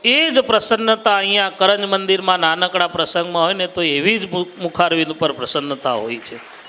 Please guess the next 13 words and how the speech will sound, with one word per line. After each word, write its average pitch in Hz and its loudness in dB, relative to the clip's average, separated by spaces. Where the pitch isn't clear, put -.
કારણ 208 2
આ 139 2
લક્ષ્મીનારાયણ 160 0
દેવનું 131 -6
મંદિર 131 -4
છે, 110 -6
આ 147 2
ડાયરેક્ટ 180 0
તાબાનું 156 2
મંદિર 156 2
છે. 127 0
વિશેષ 160 2
ભક્તો 147 0